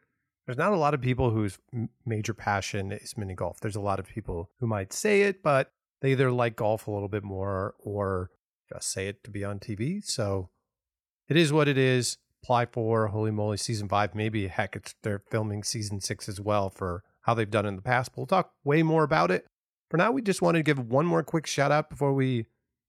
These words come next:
do a preview of the upcoming tournaments, and it's to One Shot Golf. You can control real-world golfing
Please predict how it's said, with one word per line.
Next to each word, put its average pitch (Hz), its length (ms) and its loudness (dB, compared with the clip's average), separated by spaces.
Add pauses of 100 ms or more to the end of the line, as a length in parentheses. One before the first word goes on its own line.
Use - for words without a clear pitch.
(140)
do 127 280 2
a 120 220 0
preview 143 640 -2
of 110 120 -6
the 117 100 2
upcoming 123 320 -2
tournaments, 170 420 -2
and 123 120 -6
it's - 140 -6
to 113 100 -2
One 147 420 0
Shot - 460 0
Golf. - 400 -6 (720)
You 165 560 2
can 104 160 -10
control 107 460 -4
real-world 151 760 2
golfing 143 580 2